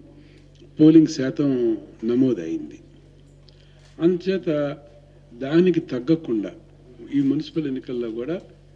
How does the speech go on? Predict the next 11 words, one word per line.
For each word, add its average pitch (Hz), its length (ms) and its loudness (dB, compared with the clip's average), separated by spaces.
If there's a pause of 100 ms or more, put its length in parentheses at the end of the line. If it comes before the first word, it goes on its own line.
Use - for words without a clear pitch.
(260)
జనరల్ 165 460 4
ఎలక్షన్లో 143 760 -2
సాధించిన 131 680 -4
స్థాయిలోనే 131 680 0
ఓటింగ్ 147 440 0
శాతం 127 400 -8
తీసుకురావాలి 113 760 -8
అని 107 180 -6
చెప్పేసి 107 460 -6 (680)
నిర్ణయం, 135 540 2 (260)
ఆ, 113 260 -8